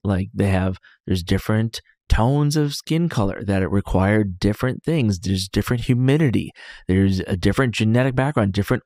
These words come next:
oil composure. All these things add up to creating a perfect recipe for what you need, but only, you can only get it if you measure it,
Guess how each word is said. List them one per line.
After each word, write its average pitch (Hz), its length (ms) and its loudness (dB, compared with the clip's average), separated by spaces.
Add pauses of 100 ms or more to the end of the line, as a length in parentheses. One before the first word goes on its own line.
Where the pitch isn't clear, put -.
oil 143 320 4
composure. 95 600 2 (340)
All 175 340 4
these 175 320 0
things 127 360 2 (480)
add 127 240 2
up 139 160 -2
to 104 400 4 (320)
creating 113 640 2 (100)
a 98 240 0
perfect 127 540 -2
recipe 101 920 0 (320)
for 107 400 2
what 107 320 0
you 95 120 0
need, 110 520 0 (300)
but 107 300 2
only, 113 640 0 (680)
you 98 100 -2
can 101 140 0
only 127 300 2
get 107 240 0
it 107 200 -2
if - 200 -2
you 98 80 2
measure 101 400 2
it, - 100 -14